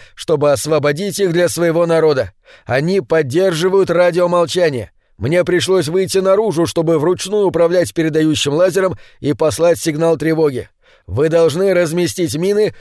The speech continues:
в узостях пространства на пути циклера и уничтожить его. Манёвренность у нас ограничена, так что он не сможет уклониться от мин.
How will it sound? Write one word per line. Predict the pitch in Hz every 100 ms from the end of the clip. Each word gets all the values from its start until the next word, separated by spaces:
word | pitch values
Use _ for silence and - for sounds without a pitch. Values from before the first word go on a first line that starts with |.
| - -
в | 117
узостях | 202 185 185 - 190 -
пространства | 170 156 190 208 175 - 175
на | 175
пути | 180 170 202
циклера | 190 - 175 160 147 127 - -
и | 123
уничтожить | 170 180 180 - 214 196 151 113
его. | 127 104 - _ _ _
Манёвренность | 85 139 156 202 185 190 185 175 170
у |
нас | 165 170 180
ограничена, | 165 175 180 175 165 139 110 _ _ -
так | 131 127
что | - 151
он | 170 165
не | 165
сможет | - 151 180 165 160
уклониться | 175 165 151 160 131 156
от | 143
мин. | 139 131